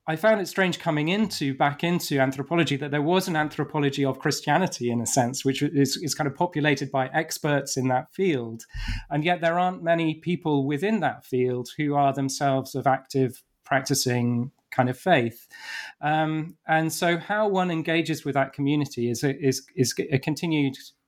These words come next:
kind of challenge, I think, to, to me and to others, you know, with a similar orientation. Um, and I've certainly been working with the idea, which is rooted in some debates which are going on in the Association of Social Anthropologists at the moment in the U K,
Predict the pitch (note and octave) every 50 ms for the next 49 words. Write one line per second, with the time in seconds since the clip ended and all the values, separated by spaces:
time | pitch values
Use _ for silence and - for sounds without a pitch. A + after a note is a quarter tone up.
0 | _ - D3 C#3 C3 B2 A2+ - _ _ - - E3 D#3 C#3+ C3 A#2+ - C3 A2+
1 | - - C3 A#2 A2+ A2+ C#3+ C#3+ - - - - C3+ B2+ B2 A#2+ A#2+ A#2+ - -
2 | - C#3 C3+ C#3 C#3+ C#3 C#3 C3+ C3 - D3 C3+ C3+ C3 C3 B2+ A#2+ - - -
3 | - D#3+ D3 C#3+ B2+ B2 B2 A#2 A#2 C3+ C#3+ C#3 C#3+ C3+ C3 A#2+ B2 - D3 C3
4 | C3 C3 B2+ B2+ B2+ B2+ B2+ B2 B2+ - D3 D3 C#3 C#3 - B2+ A#2+ A#2+ A#2+ -
5 | _ - - - - - - - - D3+ D3 D3 D3+ D3+ D3+ D3+ D#3 D3 - _
6 | _ _ _ _ _ _ _ _ _ _ - D#3 D#3+ D#3+ E3 E3 D3+ - - -
7 | F#3+ D#3+ D#3+ D#3+ - G#3+ G3+ F#3 F3 D#3 E3+ D#3+ D#3 D#3+ D#3 D#3+ - - C#3+ D3
8 | E3 F3+ F#3+ F#3 - F3+ D#3+ D3 D3 C#3 C#3+ C3+ C3+ C#3 C3+ C3+ - D3 C#3+ C#3
9 | C3 C#3 - C#3 - - D#3+ E3 D#3+ - C#3+ C#3 C#3 C3+ C3+ - C3 C3 C#3 C3
10 | C3+ C3 C3+ C3+ - D3 - - B2+ C#3 C3+ C3 C3 C3 C3 C3 C3 B2+ B2+ B2
11 | B2+ B2 B2+ B2 - - C#3+ C3+ - D3+ C3+ C3 B2+ - C3 B2 - C#3 - -
12 | - B2 B2 - - - F#3+ G#3+ G3+ C#3+ D#3+ D3 - - C3 C3 C3 C3 B2 B2+
13 | B2+ B2+ A#2+ B2 B2 A#2+ C3 B2 - - - F3 D3+ C3+ B2 B2+ B2